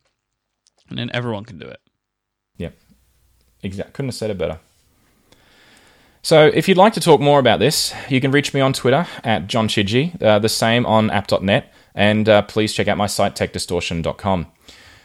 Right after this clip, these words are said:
Speaker 2: If you'd like to send an email, uh, you can send to john at tech distortion dot com. Uh, you can follow, uh, at Pragmatic Show on Twitter or at Pragmatic on app dot net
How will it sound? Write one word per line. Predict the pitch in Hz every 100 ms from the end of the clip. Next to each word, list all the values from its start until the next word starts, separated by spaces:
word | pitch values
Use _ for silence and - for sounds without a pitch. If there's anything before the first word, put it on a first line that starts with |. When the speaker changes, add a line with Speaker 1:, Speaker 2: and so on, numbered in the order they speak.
| _
Speaker 2:
If | - 127 -
you'd | 127
like | 127 120
to | 123
send | 120 113 113 101
an | 101
email, | 147 143 113 151 226 - -
uh, | 98 95
you | 104
can | 101
send | 107 98
to | 110
john | 95 98 101
at | 98 95
tech | - 98
distortion | - - 87 - 87 82
dot | 80
com. | - 98 87 76 _ _ _ _ _ _ _ _ _ - - - - -
Uh, | 101
you | 104
can | 101
follow, | 101 101 101 98 95
uh, | 95 87 69 -
at | - -
Pragmatic | - 95 98 117
Show | 120 - 139
on | 127
Twitter | 120 131 180 -
or | - 98 101
at | 101
Pragmatic | - 95 95 107 127
on | - 95 92
app | 95
dot | - 78
net | 104 139 -